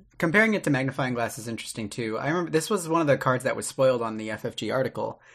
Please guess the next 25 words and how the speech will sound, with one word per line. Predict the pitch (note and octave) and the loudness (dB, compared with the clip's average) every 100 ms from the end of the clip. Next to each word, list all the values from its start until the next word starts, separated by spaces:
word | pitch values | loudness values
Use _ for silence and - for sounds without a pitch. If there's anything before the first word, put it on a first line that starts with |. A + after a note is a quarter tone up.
| - _ - | -20 _ -6
and | B2+ B2 C3 | -2 -2 -2
I | |
remember | C#3 F#3 D3+ | -2 -2 -2
seeing | D#3+ D3 | 2 0
this | A#2+ C3+ | 0 0
and | |
getting | A#2+ A#2 | 0 2
very | D#3 E3 | 6 6
excited | C3+ C#3 A#2 | 6 0 0
about | A2 G#2+ | 0 -2
it | G#2+ | -2
because | - B2 - | -2 -2 2
it | D#3+ | 2
is | D3 A#2+ | 2 2
definitely | D3 D3 E3+ C#3+ | 0 0 0 0
a | A2+ | 0
viable | A2 A#2+ A#2+ A2+ | 2 2 2 0
alternative | G#2+ - A#2 A#2 D#3+ E3 | 0 -2 -4 0 0 0
to | E3 | -2
Magnifying | E3+ F3+ - F#3 F#3+ | -4 -4 -4 -6 -4
Glass, | F#3+ F#3+ - | -4 -4 0
while | C#3 | 2
not | C3 B2+ - | 2 0 -4
strictly | D3+ C#3 C3 | -8 -6 -6
better. | A2+ G#2+ G#2+ - | -2 -2 -2 -8